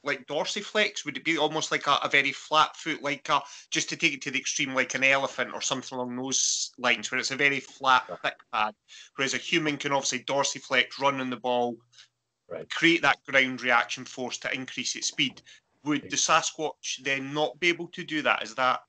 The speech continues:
Speaker 1: kind of the big
Speaker 2: Well,
Speaker 1: difference, or?
Speaker 2: they're, they're not, obviously not as extreme as, as these very graviportal animals, we call them, the, like the elephant, where, where the limbs are, are, as you point out, rather extended.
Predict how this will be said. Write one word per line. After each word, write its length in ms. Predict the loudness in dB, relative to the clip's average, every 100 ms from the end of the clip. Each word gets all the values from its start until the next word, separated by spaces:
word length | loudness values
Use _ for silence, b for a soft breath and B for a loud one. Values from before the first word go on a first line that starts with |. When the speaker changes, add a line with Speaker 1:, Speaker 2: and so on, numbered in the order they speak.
| _ _ _ _ _ _
Speaker 1:
kind 180 | -6 -4
of 60 |
the 80 | -2
big 140 | -2 2
Speaker 2:
Well, 100 | 0
Speaker 1:
difference, 340 | 0 -4 -2
or? 180 | -2 -2 _ B B B 0
Speaker 2:
they're, 200 | 0 0 -2
they're 140 | 0
not, 240 | 6 8 10
obviously 380 | 8 6 -6 -2
not 220 | 0 0
as 120 | -2
extreme 600 | -10 -12 -4 -2 -2 -4 -4
as, 380 | 0 2 0 -2 -2
as 320 | 2 0 -2
these 260 | -2 -2
very 300 | 2 2 2 0 0
graviportal 920 | 6 6 6 2 -2 4 6 6 0 -2
animals, 380 | -6 -4 -8 -10
we 80 |
call 280 | -4 -2 0
them, 200 | 0 0
the, 140 | -2 -6 _ -4
like 140 | -4 -2
the 120 | 4
elephant, 460 | 8 6 4 -10 -4
where, 300 | 0 2 0 _ _ _ 0
where 180 | 4 4
the 120 | 4
limbs 460 | 6 6 6 4
are, 280 | 6 6 6 2 _ 2
are, 200 | 6 6
as 220 | 6 -2
you 60 | -10
point 300 | -2 0 2
out, 260 | 4 4 2 4
rather 340 | 6 8 6
extended. 640 | 2 -2 -4 4 4 2